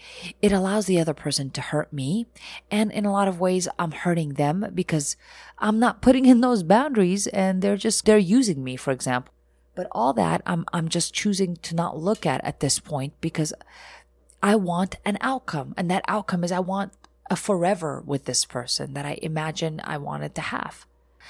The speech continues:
Whatever fantasy I wanna make happen, that's what I wanted to do.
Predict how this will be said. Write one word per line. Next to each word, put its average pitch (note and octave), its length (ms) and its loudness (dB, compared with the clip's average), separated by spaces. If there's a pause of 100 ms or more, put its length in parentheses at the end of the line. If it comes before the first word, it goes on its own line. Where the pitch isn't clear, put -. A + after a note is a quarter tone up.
(140)
Whatever G#3+ 280 2
fantasy F#3+ 580 -2
I G3 60 -2
wanna F#3+ 300 -2
make F3+ 260 -2
happen, - 500 -4
that's D3+ 300 0
what D#3 100 0
I D#3 60 0
wanted C#3+ 320 -8 (520)
to D#3+ 100 -8
do. A3+ 260 -4